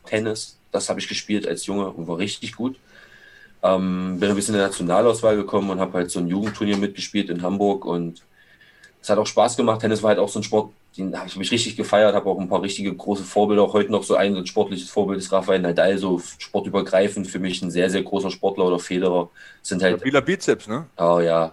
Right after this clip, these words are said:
Speaker 1: das hat mich immer, das hat mich immer, das, das fand ich halt als kleiner Junge halt verrückt, so, weißt du, wie der halt, ich fand den halt auch wirklich, war ein richtiger Fan und war Tennisfan. Hab Fußball gespielt, richtig gut und erfolgreich, wollte immer beim F C M spielen. Das ist der große Verein, der große lokale Verein hier in Magdeburg, der erste F C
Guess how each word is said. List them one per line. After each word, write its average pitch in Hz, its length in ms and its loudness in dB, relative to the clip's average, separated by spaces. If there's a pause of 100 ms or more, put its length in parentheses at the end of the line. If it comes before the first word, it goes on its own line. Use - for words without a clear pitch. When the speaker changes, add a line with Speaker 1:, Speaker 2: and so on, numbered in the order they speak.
(140)
Speaker 1:
das 90 160 -10
hat 95 120 0
mich 87 120 -4
immer, 87 240 2
das 87 240 -4
hat 87 140 0
mich 90 120 -4
immer, 90 280 4
das, 87 140 2
das 92 180 -2
fand 95 180 2
ich 90 100 -2
halt 90 140 4
als 92 160 -2
kleiner 92 200 4
Junge 92 120 0
halt 90 140 2
verrückt, 90 320 0
so, 87 140 2
weißt 87 180 2
du, 87 60 -2
wie 87 80 -2
der 87 120 4
halt, 87 200 2 (280)
ich - 60 -10
fand 117 160 4
den 117 100 2
halt 113 200 4 (100)
auch 113 200 4
wirklich, 120 440 -2
war 117 100 8
ein 123 60 4
richtiger 117 340 0
Fan 147 420 0 (200)
und 90 80 -10
war 90 100 -2
Tennisfan. 123 640 0 (600)
Hab - 160 -4
Fußball 165 380 4
gespielt, 131 360 0
richtig 117 340 0
gut 117 220 0
und 110 80 0
erfolgreich, 110 800 4
wollte 104 200 2
immer 107 200 2
beim 104 160 2
F 110 160 -2
C - 160 0
M 113 140 0
spielen. 104 320 0
Das 92 100 -6
ist 98 140 -2
der 92 100 4
große 98 380 2
Verein, 101 420 2
der 98 180 4
große 104 340 0
lokale 101 440 2
Verein 101 300 2
hier 101 120 0
in 95 40 -2
Magdeburg, 95 540 -2
der 87 180 2
erste 95 280 0
F - 120 -2
C 90 400 -2